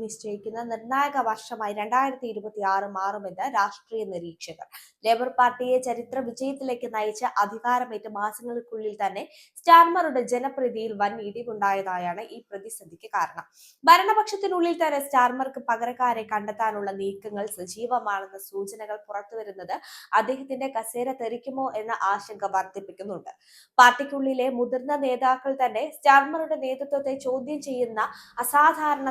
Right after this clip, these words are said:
സാഹചര്യമാണ് ഇപ്പോൾ ബ്രിട്ടനിലുള്ളത്. വരുന്ന മെയ് ഏഴിന് നടക്കാനിരിക്കുന്ന സ്കോട്ടിഷ്, വെൽഷ് പാർലമെന്റ് തിരഞ്ഞെടുപ്പുകളും പ്രാദേശിക കൗൺസിൽ തിരഞ്ഞെടുപ്പുകളുമാണ് സ്റ്റാർമർക്ക് വലിയ വെല്ലുവിളി ഉയർത്തുന്നത്.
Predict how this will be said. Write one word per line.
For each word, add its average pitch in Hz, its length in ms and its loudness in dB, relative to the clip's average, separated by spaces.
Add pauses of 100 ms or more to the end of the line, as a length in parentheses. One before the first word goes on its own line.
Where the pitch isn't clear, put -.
സാഹചര്യമാണ് 240 760 -2 (140)
ഇപ്പോൾ 220 300 -2
ബ്രിട്ടനിലുള്ളത്. 202 680 -2 (400)
വരുന്ന 254 260 4 (120)
മെയ് 247 180 -2 (140)
ഏഴിന് 247 380 0
നടക്കാനിരിക്കുന്ന 226 760 -4 (120)
സ്കോട്ടിഷ്, 220 520 -2 (560)
വെൽഷ് 302 340 4 (300)
പാർലമെന്റ് 233 680 6 (220)
തിരഞ്ഞെടുപ്പുകളും 247 760 2 (180)
പ്രാദേശിക 269 560 10 (100)
കൗൺസിൽ 294 480 4
തിരഞ്ഞെടുപ്പുകളുമാണ് 247 960 0
സ്റ്റാർമർക്ക് 220 680 2
വലിയ 262 400 0 (320)
വെല്ലുവിളി 247 500 2 (120)
ഉയർത്തുന്നത്. 185 500 -8